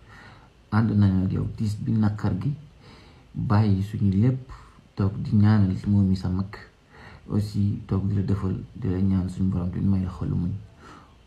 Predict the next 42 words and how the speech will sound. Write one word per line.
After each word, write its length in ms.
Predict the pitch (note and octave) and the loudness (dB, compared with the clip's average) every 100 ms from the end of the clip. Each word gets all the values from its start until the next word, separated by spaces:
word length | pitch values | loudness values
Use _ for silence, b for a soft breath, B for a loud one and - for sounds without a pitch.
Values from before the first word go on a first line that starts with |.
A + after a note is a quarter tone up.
| - | -2
Mu 140 | A#2 | 2
wane 180 | B2 A2+ | 4 4
na 180 | F#2+ G#2 - - _ - _ _ - | 2 0 -6 -16 _ -20 _ _ -2
mbëggeel 380 | A2 A2+ G#2+ | 0 2 0
gi 80 | G#2+ | 0
nit 160 | A2+ A2 | 2 4
ñi 80 | G#2+ | 2
bëggeel, 320 | G#2 G#2 G#2+ G2 - | 0 0 -2 -2 -4
bëgg 140 | B2 A#2+ - | -4 -4 -2
am 220 | A2+ G#2+ | -2 0
bëgg 180 | G#2+ - | -2 -2
cofeel 320 | B2 G#2+ G2+ | -2 0 -2
ci 120 | - | -2
yow, 100 | G#2 | -2
gën 180 | A2 - | -2 -2
am 120 | A2+ A2 | -2 -2
ci 100 | G2 | -2
yow 100 | F#2+ | -2
dëgg 220 | F#2+ - - | -2 -2 -6
la. 40 | - - - _ - - - _ _ _ - B B B B B B B B - - | -12 -20 -20 _ -20 -20 -20 _ _ _ -20 B B B B B B B B -20 -4
Donc, 340 | C3+ C3 C3 - - | 2 2 2 -6 -6
ba 80 | - | -4
tax 160 | B2+ B2+ | -2 2
na 60 | |
ma 120 | G#2+ A2 | 4 4
lay 160 | A2 | 4
ñaax 340 | G#2 G#2 G2+ G2 - | 4 6 4 2 -4
pour 180 | C#3 - | -6 -6
que 100 | - - | -8 -10
situation 720 | - - D3+ C#3+ B2 B2+ B2 G#2 | -14 -14 -6 0 0 0 0 2
bu 120 | A2+ | 4
mu 200 | B2 B2+ | 4 6
mën 60 | B2 | 4
a 40 | |
nekk 280 | G#2+ G#2+ - | 2 0 -4
ci 80 | A2+ | -6
Sénégal, 540 | - A2 G#2+ G2+ F#2+ | -4 -2 0 0 0
bu 160 | - A2+ | -2 -2
njëkkee 380 | G#2+ A#2+ - G2+ | 0 -2 -2 -4
situation 640 | - A#2+ - A2 A2 G2 | -2 -6 -2 -2 0 0
naqar 340 | G2 F#2+ - G#2 | 0 0 -4 -4
la, 140 | - | -4